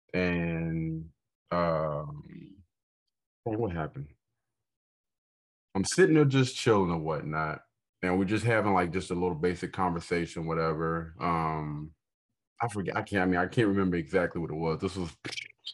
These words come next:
like, seven, eight years ago. Might have been a little bit more. It might have been more than eight years ago. It, this was a while, it was a while back, man. It was around the time when I was first started working at Walmart and, uh, the Y M C A. I actually, uh, do a video,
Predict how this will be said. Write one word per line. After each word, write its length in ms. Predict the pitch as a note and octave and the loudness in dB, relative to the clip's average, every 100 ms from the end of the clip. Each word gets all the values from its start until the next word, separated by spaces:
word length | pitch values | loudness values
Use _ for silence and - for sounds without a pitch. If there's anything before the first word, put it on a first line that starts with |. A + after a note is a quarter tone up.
| - - | -14 -10
like, 260 | E2+ E2+ D#2 | -6 -6 -8
seven, 720 | - - - G#2+ A2 A2+ G#2+ F#2+ | -14 -6 2 4 4 2 2 2
eight 260 | G2+ A2 | 2 2
years 380 | G2+ G2+ A#2 A2+ | 0 2 4 4
ago. 480 | C3 C3+ C#3 C#3 C3+ _ _ _ _ _ _ - | 2 4 2 0 -4 _ _ _ _ _ _ 0
Might 140 | A2 | 2
have 100 | G#2+ | 2
been 100 | F#2 | 2
a 40 | F2+ | 0
little 180 | F2 | -2
bit 140 | E2 D#2+ | -4 -6
more. 280 | E2+ D#2+ F#2 | -4 -4 0
It 80 | |
might 140 | B2 B2+ | 2 4
have 80 | F#2+ | 2
been 180 | F2 | 2
more 140 | G2+ F2+ | 2 2
than 80 | D#2 | 0
eight 160 | D#2 D#2 | -4 -4
years 240 | D#2+ D2+ | -6 -4
ago. 260 | C#2+ G#2+ C#3+ | 2 4 6
It, 80 | D3 | 4
this 100 | D3 | 4
was 120 | G#2+ | 4
a 40 | |
while, 300 | F2+ F2+ E2+ | 4 4 4
it 100 | C3 | 2
was 120 | B2 | 2
a 40 | F#2+ | 0
while 300 | E2+ D#2+ D2+ | 0 0 -2
back, 320 | D2+ - - | -6 -8 -8
man. 220 | D#2 D#2+ | -8 -2
It 40 | A#2+ | 4
was 160 | B2+ | 4
around 260 | A#2+ A#2+ A2 | 4 2 2
the 40 | |
time 280 | G2+ A2 G2 | 2 2 4
when 100 | F#2 | 4
I 40 | F2 | 4
was 200 | E2+ - | 2 -4
first 320 | G#2 G2 - | -2 -2 -2
started 240 | F#2 F2 | -2 -2
working 320 | E2 E2+ E2+ | -2 -4 -4
at 100 | D#2+ | -6
Walmart 540 | D#2 E2+ E2 E2 D#2+ D#2+ - | -2 0 0 0 -2 -4 -6
and, 180 | D#2+ D#2+ | -4 0
uh, 300 | G1+ A1+ - - - - | 0 -2 -4 -12 -16 -2
the 80 | G2 | 2
Y 160 | G2+ | 4
M 60 | F#2 | 2
C 160 | G#2 | 2
A. 80 | F#2 | 4
I 140 | E2+ C#3 | 6 4
actually, 420 | - A#2 G#2 - - - _ | 4 2 2 -2 -20 -20 _
uh, 280 | A2 G#2 G2 | 2 4 4
do 220 | G2+ A#2+ | 4 4
a 60 | G#2 | 4
video, 680 | F#2 A2+ G#2+ G2+ F#2+ F#2 | 6 4 6 4 4 2